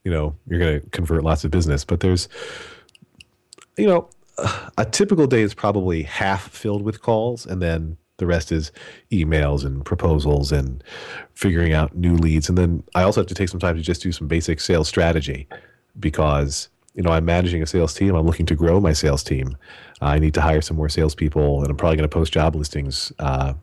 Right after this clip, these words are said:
you know, before the first week of February is out. And,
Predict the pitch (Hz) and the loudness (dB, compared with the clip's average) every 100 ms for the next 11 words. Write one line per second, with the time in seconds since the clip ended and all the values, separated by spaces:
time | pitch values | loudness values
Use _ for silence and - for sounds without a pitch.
0 | - 80 69 65 - _ _ _ _ 90 | -2 0 2 0 -6 _ _ _ _ -8
1 | 92 85 - 82 76 87 82 78 73 73 | -2 0 2 2 2 0 -2 -2 -4 -2
2 | 85 80 71 73 82 62 - - - - | 0 2 2 2 2 0 -8 -18 -16 -16
3 | - - 85 80 80 80 80 78 78 | -18 -4 0 2 4 4 2 0 -4